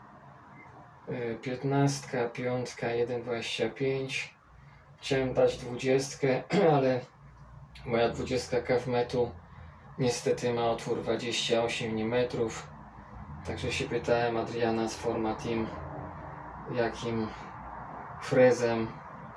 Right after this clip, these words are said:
to spróbować poszerzyć. Słusznie s-, zwraca uwagę, że na tokarce, y, byłoby najbardziej to elegancko zrobione. No ale to najwy-, najwyżej spróbuję na jakimś takim,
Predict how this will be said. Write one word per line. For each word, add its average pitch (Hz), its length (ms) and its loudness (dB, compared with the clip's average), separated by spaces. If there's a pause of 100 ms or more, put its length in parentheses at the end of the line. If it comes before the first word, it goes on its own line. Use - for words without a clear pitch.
(640)
to - 80 -6
spróbować 120 580 2
poszerzyć. 123 880 2 (1200)
Słusznie 127 840 2 (180)
s-, - 300 -8
zwraca 123 400 2
uwagę, 120 420 2
że 117 140 0
na 117 140 0
tokarce, - 640 2
y, 120 60 -2 (1300)
byłoby 120 300 4
najbardziej 123 500 2
to 120 240 0 (180)
elegancko 123 540 0
zrobione. 120 640 -2 (1600)
No 127 180 -4
ale 117 160 0
to 123 140 -6
najwy-, 160 340 0
najwyżej 202 340 -2
spróbuję 175 440 4
na 139 80 4
jakimś 135 240 -2
takim, 120 380 -2